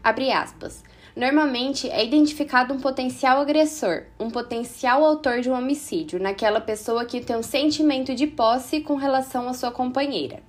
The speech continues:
Fecha aspas. Para o delegado, é possível evitar que casos de violência domésticas acabem nessa tragédia.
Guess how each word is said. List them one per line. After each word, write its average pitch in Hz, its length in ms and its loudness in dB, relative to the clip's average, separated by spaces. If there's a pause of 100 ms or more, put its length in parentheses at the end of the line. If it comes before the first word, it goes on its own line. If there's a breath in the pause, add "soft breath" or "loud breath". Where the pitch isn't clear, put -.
(240 soft breath)
Fecha - 440 -2
aspas. - 560 -10 (920 soft breath)
Para 262 200 4
o 277 40 0
delegado, 220 640 2
é 214 100 2
possível 269 460 0
evitar 262 440 0
que 226 120 -8
casos 269 400 2
de 277 80 -2
violência 254 480 0
domésticas 247 640 0
acabem 262 480 0
nessa 254 260 -2
tragédia. 262 680 -2